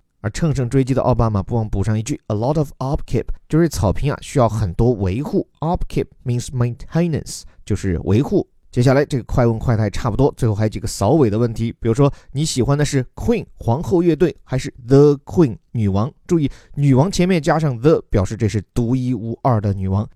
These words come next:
那面对英国王子，奥巴马当然知道怎么讲，The Queen 啊，就是你奶奶。另外还有一组明星题的漏网之鱼，The Rock or Chris Rock？你是喜欢这个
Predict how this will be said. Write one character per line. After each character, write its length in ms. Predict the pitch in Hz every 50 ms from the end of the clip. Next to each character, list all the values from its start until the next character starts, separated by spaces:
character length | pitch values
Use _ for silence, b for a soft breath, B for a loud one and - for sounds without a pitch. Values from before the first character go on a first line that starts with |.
| _ _ _
那 80 | - 123
面 160 | 120 123 123
对 120 | 120 120 117
英 220 | - 190 196 208
国 200 | 175 147 131 123
王 180 | 113 101 107 117
子， 140 | - 113
奥 160 | - - 123 113
巴 100 | 113 117
马 140 | 101 95
当 200 | 95 - 139 151
然 160 | 156 131 113 110
知 100 | 107 -
道 160 | 123 117 107 104
怎 140 | - 101
么 80 | 92 98
讲， 180 | - 104 87 - - -
The 160 | - 107 98 -
Queen 300 | - - - 185 175 131 92 -
啊， 220 | - - 143 151
就 160 | 156 165 190 170
是 80 | 170
你 140 | 156 156 170
奶 180 | 180 143 113 120
奶。 180 | 135 143 143 - - _ _ - -
另 100 | - 143
外 80 | 139 107
还 160 | - - 131
有 20 |
一 40 | 127
组 80 | 120 120
明 200 | 110 113 127 160
星 200 | 147 165 165 151
题 100 | 135 139
的 80 | 135
漏 220 | 135 120 190 226 170
网 180 | 123 104 95
之 160 | 92 - 135 123
鱼， 180 | 123 135 - -
The 100 | - 117 107
Rock 400 | 98 117 160 180 - - - - - -
or 200 | - 139 139 131 -
Chris 380 | - - - 151 143 135 - -
Rock？ 300 | 107 117 120 92 - - - - b b b b
你 120 | - 131
是 100 | 165 196
喜 160 | - - 135
欢 180 | 110 147 143 156
这 120 | 165 151
个 100 | 131 135